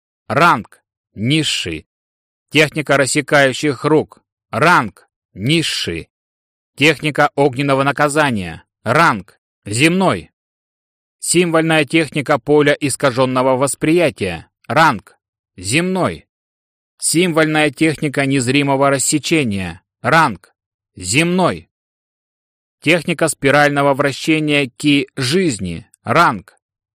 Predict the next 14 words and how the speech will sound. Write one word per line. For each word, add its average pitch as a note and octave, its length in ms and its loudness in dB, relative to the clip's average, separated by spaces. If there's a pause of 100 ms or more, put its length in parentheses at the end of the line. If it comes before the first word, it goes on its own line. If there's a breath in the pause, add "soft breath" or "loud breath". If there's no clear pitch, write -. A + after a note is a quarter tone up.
Земной. C#3 680 0 (580)
Прогресс C3+ 420 2
закалки. C3+ 760 0 (320)
Семьдесят B2 540 -2
три C#3 140 0
процента. C3+ 720 -4 (840)
Техника D3+ 520 0
пяти D3+ 400 -2
невесомых C#3+ 640 0
шагов. D#3 500 -2 (280)
Том C#3+ 220 0
первый. G#2+ 540 0 (160)
Ранг. C3 560 0 (320)
Земной. B2+ 640 -2